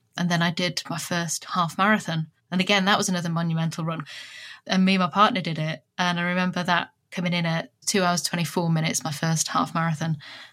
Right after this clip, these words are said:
And I remember thinking, "Oh God, this is, it's really good. I'm really enjoying this."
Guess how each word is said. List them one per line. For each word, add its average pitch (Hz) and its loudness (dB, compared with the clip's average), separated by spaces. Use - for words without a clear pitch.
And 175 -2
I - 2
remember 185 4
thinking, 180 -2
"Oh 214 4
God, 240 2
this 240 0
is, - 2
it's - -4
really 269 2
good. 240 4
I'm 240 12
really 240 10
enjoying 190 6
this." 175 -6